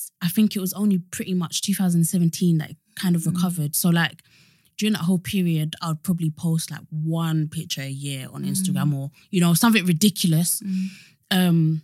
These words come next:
Speaker 1: so it's like, it took me a very long time to get up to the point where it's like, I felt like, "Oh, I can, you know, share a little bit more about my life," or,
Speaker 2: Mm.
Speaker 1: "I can post pictures now," and, you know, not be so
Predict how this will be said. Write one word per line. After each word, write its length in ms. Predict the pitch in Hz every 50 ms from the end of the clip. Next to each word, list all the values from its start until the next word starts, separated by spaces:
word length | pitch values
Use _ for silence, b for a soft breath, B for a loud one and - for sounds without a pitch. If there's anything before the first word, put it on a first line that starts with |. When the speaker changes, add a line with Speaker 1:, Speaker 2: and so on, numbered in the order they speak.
| _ _ _ _ _ _ _ _ _ _ _ _ _ _ _ _ _ _ - - -
Speaker 1:
so 200 | - - 226 214
it's 120 | 185 -
like, 220 | 233 202 180 - - - -
it 200 | 202 - - -
took 180 | - 262 -
me 160 | 220 214 190
a 40 | 180
very 340 | 170 170 - 208 214 214 208
long 180 | 202 190 185 190
time 280 | - 208 202 180 175 165
to 100 | - 156
get 240 | 160 - 180 160
up 160 | 151 143 - -
to 80 | - 180
the 80 | 170 160
point 300 | - 185 170 160 147 156
where 160 | 160 156 151
it's 180 | 156 - -
like, 180 | 165 151 - - _
I 60 | 156
felt 460 | 151 - - - 170 165 156 151 - - _ b b b b b b b b -
like, 120 | - - _
"Oh, 200 | 190 185 190 180
I 100 | 160 160
can, 380 | - - 170 160 160 156 156 - b b b b b b
you 80 | 208 180
know, 200 | 175 165 165 165
share 520 | 160 - - - - - 208 185 175 139 170
a 40 |
little 280 | 170 175 185 202 160 185
bit 180 | 170 175 - 170
more 200 | 170 165 160 156
about 200 | 156 156 - 160
my 100 | 156 156
life," 300 | 160 156 156 160 160 185 190
or, 160 | 190 185 185
Speaker 2:
Mm. 60 | 185 180
Speaker 1:
"I 60 | 175
can 380 | 175 - 185 170 170 165 160 b b b b b _ _
post 320 | - 214 190 175 - -
pictures 400 | - 185 - - - 175 170 156 160
now," 400 | 160 156 151 151 151 151 151 151
and, 220 | 151 156 156 156 B B B B B B B B
you 100 | - 196
know, 160 | 196 190 180 175
not 400 | 190 196 214 220 - 185 170 -
be 160 | 208 196 185
so 840 | - - - - 202 190 190 190 185 180 175 170 170 170 170 165